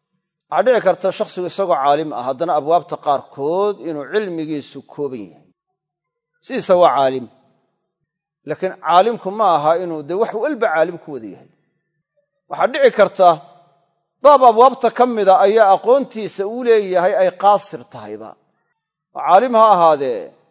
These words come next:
faraa'idda aad uma yaqaan. Marka isagoo nadar iyo ijtihaad ha lahaado,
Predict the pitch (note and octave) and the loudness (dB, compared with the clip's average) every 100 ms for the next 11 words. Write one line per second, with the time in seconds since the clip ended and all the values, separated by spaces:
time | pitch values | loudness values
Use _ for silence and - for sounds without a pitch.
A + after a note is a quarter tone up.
0 | _ _ _ _ _ _ _ _ - E3+ | _ _ _ _ _ _ _ _ 0 2
1 | G3 F3 F3+ F3+ D#3+ D3+ B2 F#2+ E2 _ | 2 0 -2 -2 -2 -6 -10 -12 -20 _
2 | _ _ _ _ _ _ _ _ - A3 | _ _ _ _ _ _ _ _ 0 4
3 | G#3 G3 C4 B3 F#3+ A2+ C#2+ _ _ _ | 4 4 4 6 6 4 -4 _ _ _
4 | _ _ _ _ - B3 B3+ A3 A3+ F#3+ | _ _ _ _ -2 2 4 4 0 -4
5 | - G3+ G#3 F#3 E3+ C#3+ B2+ A#2+ | 0 4 6 8 6 4 2 0